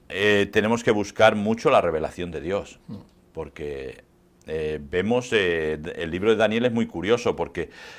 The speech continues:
Speaker 1: eh, como que a Nabucodonosor y luego posteriormente a Belsasar y luego, eh, posteriormente a Ciro le suceden cosas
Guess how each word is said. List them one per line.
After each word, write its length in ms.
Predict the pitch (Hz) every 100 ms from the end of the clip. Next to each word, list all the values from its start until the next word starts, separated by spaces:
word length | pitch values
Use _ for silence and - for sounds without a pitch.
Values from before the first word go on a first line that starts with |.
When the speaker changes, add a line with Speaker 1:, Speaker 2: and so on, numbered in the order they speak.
| - -
Speaker 1:
eh, 560 | 87 90 90 87 82 78 -
como 340 | 87 82 78
que 160 | - 90
a 280 | 82 80 80
Nabucodonosor 1080 | 82 82 80 80 76 73 - 123 120 113 101
y 80 | 90
luego 280 | 92 95
posteriormente 760 | 95 92 92 90 85 87 85 85
a 20 |
Belsasar 720 | 78 69 - - 110 117 110
y 80 | 92
luego, 360 | 90 90 87 80
eh, 120 | 71 -
posteriormente 640 | 78 - 82 80 85 78
a 80 | 76
Ciro 300 | 113 117 101
le 120 | 87
suceden 540 | - 98 117 123 120
cosas 480 | 117 147 147 143 -